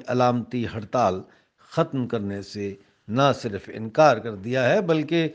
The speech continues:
मुकम्मल हड़ताल की धमकी भी दे दी है। पाकिस्तानी मकबूजा खैबर पख्तूनख्वा में पेशावर के इलाके हयाताबाद में सिख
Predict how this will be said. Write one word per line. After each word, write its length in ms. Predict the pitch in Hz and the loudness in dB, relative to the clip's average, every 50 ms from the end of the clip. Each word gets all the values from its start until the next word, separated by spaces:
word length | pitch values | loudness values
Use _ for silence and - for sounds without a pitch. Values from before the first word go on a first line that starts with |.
| - - _ _ - 110 | -10 -18 _ _ -8 -4
मुकम्मल 560 | 117 143 165 156 - 240 240 240 226 208 165 | -2 -2 -2 0 2 2 2 4 2 2 4
हड़ताल 460 | 131 135 117 - - 131 127 120 110 | 2 2 0 2 2 2 2 2 0
की 180 | 95 - 107 98 | -4 -10 -14 -10
धमकी 360 | 82 - 120 127 120 - 98 | -4 -2 -2 -2 -2 -4 -8
भी 100 | 87 87 | -10 -10
दे 180 | 87 92 92 87 | -8 -8 -8 -8
दी 180 | 71 76 73 71 | -10 -12 -16 -16
है। 200 | - 78 60 - - _ _ _ _ _ _ _ _ _ _ _ _ _ _ _ _ _ _ _ _ _ _ _ _ _ _ _ _ _ - - - - - - - - | -16 -18 -20 -20 -20 _ _ _ _ _ _ _ _ _ _ _ _ _ _ _ _ _ _ _ _ _ _ _ _ _ _ _ _ _ -20 -20 -20 -20 -20 -10 0 4
पाकिस्तानी 680 | 123 135 139 151 143 - 160 160 165 170 170 180 185 | 4 6 6 4 2 4 4 4 4 4 2 0 -2
मकबूजा 580 | 185 165 147 127 123 123 131 131 127 143 143 147 | -2 -2 -2 -2 -2 -2 -2 2 2 4 4 4
खैबर 400 | 139 - - 131 135 135 147 151 147 | 2 0 0 0 2 4 2 2 2
पख्तूनख्वा 840 | - - 131 120 - - - 123 117 117 - - - 143 151 165 170 165 156 | 0 -2 -4 -4 -6 -6 -6 -4 -4 -4 -6 -6 0 4 6 8 8 8 6
में 360 | 139 123 117 117 131 156 165 | 2 -2 -4 -4 -4 -4 -4
पेशावर 500 | - - 147 - - 139 139 151 165 175 | -4 -6 -6 -4 -2 0 2 2 2 2
के 140 | 170 170 165 135 120 123 127 | 0 -2 -6 -6 -4 -4 -4
इलाके 480 | 123 127 123 131 127 - 123 127 117 110 - - | -2 -2 -2 -4 -4 -6 -6 -6 -6 -6 -6 -4
हयाताबाद 720 | - 131 131 120 - - 117 110 110 135 156 170 151 123 98 | -2 -2 -2 -2 -2 -2 -2 0 4 4 4 4 2 0 -4
में 240 | 104 104 110 117 113 - - - - _ _ _ _ | -6 -6 -6 -8 -10 -14 -20 -20 -20 _ _ _ _
सिख 360 | - - - - 220 220 - | -20 -6 0 2 2 2 0